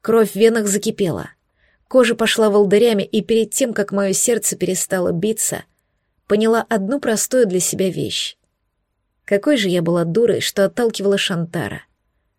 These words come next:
Мы столько времени потеряли. Миг, пустота, невесомость.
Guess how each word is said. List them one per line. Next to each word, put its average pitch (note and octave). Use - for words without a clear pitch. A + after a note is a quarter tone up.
Мы G#3+
столько B3+
времени F#3+
потеряли. E3+
Миг, G3
пустота, F#3+
невесомость. G#3+